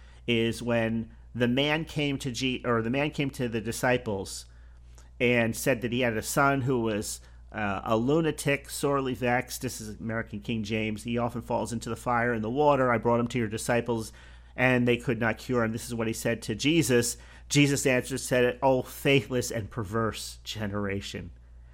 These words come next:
how long will I be with you? How long will I suffer you? Bring him here to me." And then, of course, Jesus rebuked the devil, and it departed from him. And the disciples came to him afterwards, and he says, "Why couldn't we cast him out?"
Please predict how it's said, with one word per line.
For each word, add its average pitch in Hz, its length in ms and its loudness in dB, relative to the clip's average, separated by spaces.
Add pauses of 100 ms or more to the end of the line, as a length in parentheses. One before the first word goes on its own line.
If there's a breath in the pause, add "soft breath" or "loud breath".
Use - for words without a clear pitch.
(200 soft breath)
how 151 260 8
long 151 380 4
will 123 220 0
I 120 200 0
be 120 140 -2
with 110 240 -4
you? 107 80 -6
How 139 260 0
long 131 220 -2
will 117 140 -2
I 113 100 0
suffer 117 380 -4
you? 117 100 0
Bring 117 220 -4
him 113 100 -2
here 113 200 -2
to 107 40 -2
me." 117 500 0 (420 soft breath)
And 120 420 6
then, 113 120 4
of 113 140 -4
course, 110 240 -2
Jesus 135 360 -4
rebuked 151 320 2
the 135 80 0
devil, 165 360 6
and 131 100 2
it 123 80 0
departed 196 440 2
from 120 200 0
him. 107 140 2
And 123 80 -2
the 139 60 0
disciples 143 460 -2
came 147 200 -4
to 147 80 -6
him 123 80 -2
afterwards, 139 540 0
and 123 100 -2
he 131 40 -4
says, 113 180 -6
"Why 123 240 2
couldn't 156 220 -2
we 131 80 -2
cast 131 320 -2
him 110 120 -2
out?" 120 300 0